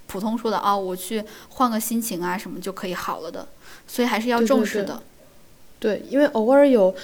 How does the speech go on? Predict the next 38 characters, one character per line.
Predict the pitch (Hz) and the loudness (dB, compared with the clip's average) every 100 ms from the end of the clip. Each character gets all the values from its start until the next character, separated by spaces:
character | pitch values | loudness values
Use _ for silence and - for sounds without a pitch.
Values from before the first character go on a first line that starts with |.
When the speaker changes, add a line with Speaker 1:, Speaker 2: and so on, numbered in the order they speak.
| - - | -16 -6
Speaker 2:
呃， | 202 196 | 0 0
比 | 180 | 2
较 | 233 | 2
低 | 247 269 | 2 2
落 | 285 | 2
的 | 220 | 2
情 | 202 185 | 0 -4
绪 | 180 220 | -2 0
是 | 220 | 0
很 | 208 | 0
正 | 220 196 | 0 -2
常 | 185 151 | -4 -2
的。 | |
Speaker 1:
对。 | 247 | 2
Speaker 2:
如 | 240 | 4
果 | |
你 | 247 | 4
觉 | 175 | 2
得 | |
这 | 185 240 | 2 2
个 | 202 | 2
时 | - | -2
间 | 170 202 214 | -2 0 0
已 | |
经 | 180 190 | -2 -6
太 | - 240 | -4 -6
长 | - - | -6 -4
了， | 175 175 - - - | -4 -4 -12 -18 -4
然 | 180 | -4
后， | 208 240 233 - - | 0 0 -2 -12 -6
呃， | 196 175 - | -4 -4 2
我 | 233 | 4
昨 | 226 202 | 4 2
天 | 233 359 | 2 -2
看 | 392 - 427 254 | -2 -2 0 0
的 | 180 143 | 0 0
那 | 208 | -2
个， | 202 156 110 | 0 0 0